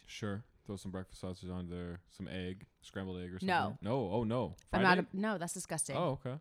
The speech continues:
Speaker 2: I don't want egg on my pizza, but I was imagining a light drizzle of, like, a really nice, like, high-end,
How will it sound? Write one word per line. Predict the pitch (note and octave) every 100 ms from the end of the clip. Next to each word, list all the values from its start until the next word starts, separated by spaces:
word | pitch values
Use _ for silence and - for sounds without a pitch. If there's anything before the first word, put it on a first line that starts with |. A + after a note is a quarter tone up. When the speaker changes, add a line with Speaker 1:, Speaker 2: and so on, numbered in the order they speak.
| - _ _ - -
Speaker 2:
I |
don't | G#3+ D#3
want | A3 -
egg | F3
on | E3
my | D#3 D3+
pizza, | - D#3 - F#3 G#3 - - - -
but | G3+
I | F#3+
was | F3+ G#3 G#3
imagining | F#3 E3+ D#3+ E3 D#3 F3+ -
a | E3+
light | D#3+ E3+ - -
drizzle | E3 D#3+ F#3+ G#3+ C4 C#4+ _ _ _
of, | F#3 F3
like, | D#3+ -
a | F3
really | E3 D#3+ E3
nice, | - - E3+
like, | - A#2 - - - -
high-end, | E3 D#3+ D#3 D3+ D3+ D#3